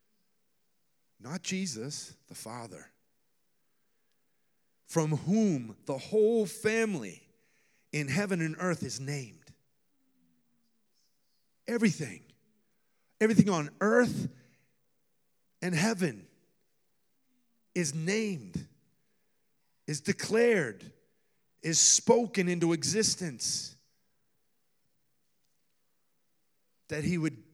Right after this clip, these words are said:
ah, grant you. Like, we forget about all these verbs. Like, that he'll just grant me.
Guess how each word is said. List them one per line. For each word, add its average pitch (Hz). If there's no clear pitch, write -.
ah, 175
grant 220
you. 196
Like, 185
we 214
forget 208
about 185
all -
these 147
verbs. 117
Like, 170
that 190
he'll 214
just 180
grant 202
me. 120